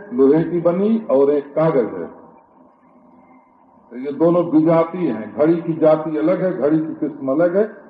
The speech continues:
कागज की किस्म अलग है। और दो कागज हों तो बोले सजातीय हैं, कागज कागज हैं। और एक ही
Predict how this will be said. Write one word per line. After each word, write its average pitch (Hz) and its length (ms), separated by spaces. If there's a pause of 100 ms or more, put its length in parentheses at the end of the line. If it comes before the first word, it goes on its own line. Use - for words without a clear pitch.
(120)
कागज 139 360
की - 80
किस्म 143 360
अलग 139 220
है। - 1120
और 156 120 (100)
दो 185 220
कागज 165 420
हों 180 200
तो 196 180 (1300)
बोले 131 300
सजातीय 151 600
हैं, 120 260
कागज 160 420
कागज 98 360
हैं। - 360 (600)
और 160 260
एक 170 240
ही 196 180